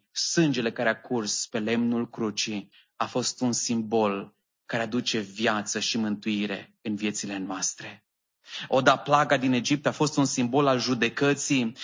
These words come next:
însă la cruce vedem o altă imagine. Iisus ia asupra Lui judecata pe care ne-o meritam și prin sângele Lui El ne oferă o viață veșnică. Cu ce plecăm din seara aceasta? Dumnezeu e suveran, dragii mei, Dumnezeu e și drept.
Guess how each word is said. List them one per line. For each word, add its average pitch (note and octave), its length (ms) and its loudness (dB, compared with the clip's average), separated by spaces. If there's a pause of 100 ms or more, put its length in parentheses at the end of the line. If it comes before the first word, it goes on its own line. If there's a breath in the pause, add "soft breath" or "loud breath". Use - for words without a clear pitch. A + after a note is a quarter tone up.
(160 loud breath)
însă D3 240 2
la C3 120 2
cruce D#3 340 0
vedem C3 340 2
o C3 60 6
altă C3+ 240 4
imagine. A#2 800 2 (260 loud breath)
Iisus - 560 -2
ia C3+ 320 2
asupra A#2 720 -2
Lui A2+ 280 2
judecata G#2+ 840 0
pe G#2 120 -4
care A2 200 -4
ne-o G#2+ 140 2
meritam G2+ 760 -2 (240)
și - 160 -8
prin G#2+ 220 -4
sângele C#3 480 2
Lui G2+ 480 -2 (140)
El A2 180 -2
ne G2+ 120 0
oferă G2 640 -2
o G#2 100 -4
viață F#2+ 540 -6
veșnică. F2 680 -10 (880 loud breath)
Cu - 80 -4
ce F3 120 4
plecăm C3+ 300 2
din A#2 140 2
seara A2+ 220 0
aceasta? A#2 440 0
Dumnezeu A2+ 460 2
e B2+ 60 4
suveran, A2+ 840 0
dragii A#2+ 300 2
mei, B2 100 4
Dumnezeu A2+ 380 2
e B2+ 60 4
și A#2+ 200 0
drept. B2+ 600 0